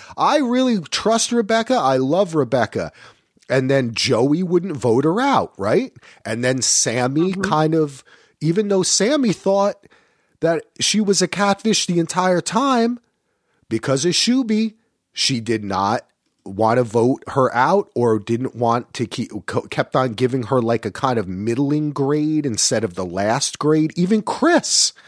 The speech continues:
Speaker 1: I think, was
Speaker 2: Mm-hmm.
Speaker 1: influenced. So it's like in Survivor where a person,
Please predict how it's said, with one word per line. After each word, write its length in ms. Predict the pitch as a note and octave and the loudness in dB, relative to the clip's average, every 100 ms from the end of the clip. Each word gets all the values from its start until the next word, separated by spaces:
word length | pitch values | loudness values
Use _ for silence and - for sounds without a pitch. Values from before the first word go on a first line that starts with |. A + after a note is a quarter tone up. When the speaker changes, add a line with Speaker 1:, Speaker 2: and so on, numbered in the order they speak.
| - - _ _ A2+ | -20 -20 _ _ 0
Speaker 1:
I 140 | A2+ | 0
think, 500 | - G#2+ D#2 - - - _ _ _ _ _ _ _ | 0 -2 -2 -10 -18 -20 _ _ _ _ _ _ _
was 440 | G3 A2+ G#2+ G3+ G#3+ | -2 0 2 0 2
Speaker 2:
Mm-hmm. 260 | A3+ A#3 | 0 2
Speaker 1:
influenced. 840 | C3+ A#2 B2+ G#2+ F#2+ D#2 - - - _ _ - - | 0 0 -4 -2 -4 -2 -4 -4 -14 _ _ -20 -4
So 540 | - D#3+ C#3 C#3 C3+ - _ _ | 0 2 4 2 0 -6 _ _
it's 180 | E3 - | -4 0
like 240 | G3+ A3 | 0 0
in 140 | A#3 F3+ | 0 0
Survivor 1080 | - D3 G#2 A#2 C#3 F3+ E3 C3 G#2 G2 - _ _ _ _ _ _ _ _ _ _ | 2 0 0 2 2 2 0 0 0 -4 -12 _ _ _ _ _ _ _ _ _ _
where 240 | A2+ C3+ B2+ | -2 2 2
a 60 | |
person, 840 | - - D3 C#3 - D3+ C3 C3+ | 0 -2 0 2 2 0 -2 -6